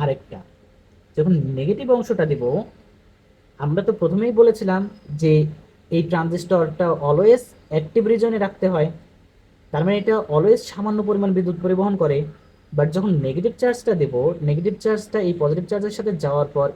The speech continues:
এটাকে তখন বিমুখী ঝোঁকে নিয়ে আসবে। বিমুখী ঝোঁকে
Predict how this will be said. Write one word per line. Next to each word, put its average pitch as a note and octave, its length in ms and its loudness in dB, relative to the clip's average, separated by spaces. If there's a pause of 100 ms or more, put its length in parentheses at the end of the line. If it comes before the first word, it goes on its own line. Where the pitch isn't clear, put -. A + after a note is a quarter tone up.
(340)
এটাকে F#3+ 280 0
তখন G3+ 140 -2 (100)
বিমুখী C#3+ 360 -2
ঝোঁকে G#3+ 220 0
নিয়ে F#3+ 160 2
আসবে। D#3+ 200 2 (3250)
বিমুখী F3+ 400 2
ঝোঁকে B3+ 240 -4